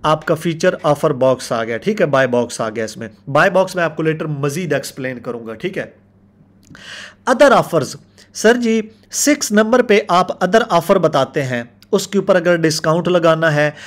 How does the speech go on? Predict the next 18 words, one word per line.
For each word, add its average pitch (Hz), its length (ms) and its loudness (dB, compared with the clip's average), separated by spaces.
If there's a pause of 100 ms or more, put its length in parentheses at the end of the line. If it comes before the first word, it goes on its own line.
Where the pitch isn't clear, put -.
(180)
आप 147 180 -2
डिस्काउंट 151 440 0
लगा 180 280 2
सकते 165 260 -4
हैं। 160 80 -2
The 156 120 2
same 233 280 0
product 190 280 4
sold 180 240 0
by 170 80 4
multiple 170 380 0
seller 170 280 2 (120)
offering 175 300 0
a 165 120 2
different 165 340 0
price, 151 320 4 (260)
shipping 170 440 0
option। 139 260 -2